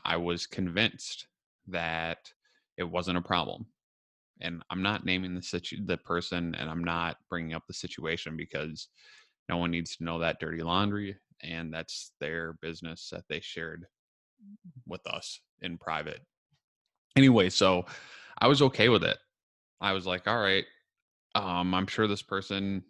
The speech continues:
is <sighs> a good guy or gal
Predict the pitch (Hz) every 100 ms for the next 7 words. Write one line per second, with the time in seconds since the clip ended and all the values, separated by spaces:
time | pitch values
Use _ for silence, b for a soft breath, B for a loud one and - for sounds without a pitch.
0 | _ - - 92 90 90 87 - b b
1 | b b b b b _ _ _ _ _
2 | _ _ - - - - - - - -
3 | 101 110 107 98 98 95 95 98 B B
4 | B B B B B _ _ 95 95 92
5 | 85 87 90 85 B